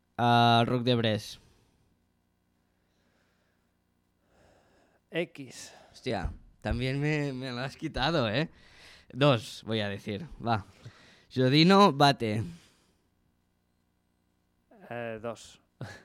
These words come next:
Speaker 1: Dos. Dinamo de Minsk, Neman Grodno.
Speaker 2: Mm, dos. Ya, pero tiene que perder, ¿eh?
Speaker 1: Dos también.
Speaker 2: Pero no va a perder.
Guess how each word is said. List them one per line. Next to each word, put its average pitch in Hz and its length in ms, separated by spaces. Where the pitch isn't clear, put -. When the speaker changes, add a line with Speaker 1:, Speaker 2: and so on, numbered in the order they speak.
Speaker 1:
Dos. - 420
Dinamo 131 340
de 127 100
Minsk, 151 440
Neman 123 480
Grodno. 110 560
Speaker 2:
Mm, 131 640
dos. - 520
Ya, 151 180
pero 123 160
tiene 160 200
que 147 100
perder, 120 360
¿eh? 123 100
Speaker 1:
Dos 127 340
también. 101 500
Speaker 2:
Pero 62 480
no 139 160
va 143 80
a 127 60
perder. 117 380